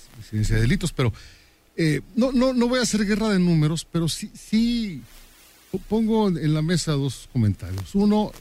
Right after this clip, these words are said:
el, el informe dado por Encinas,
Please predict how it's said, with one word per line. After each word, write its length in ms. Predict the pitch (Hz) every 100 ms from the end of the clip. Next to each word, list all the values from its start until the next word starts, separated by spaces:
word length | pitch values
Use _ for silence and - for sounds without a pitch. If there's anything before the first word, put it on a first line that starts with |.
| 135
el, 240 | 131 127 -
el 240 | 139 131 135
informe 800 | 135 - 180 185 170 165 160 143 -
dado 280 | 117 139 135
por 240 | 131 113 104
Encinas, 600 | 107 - 185 185 180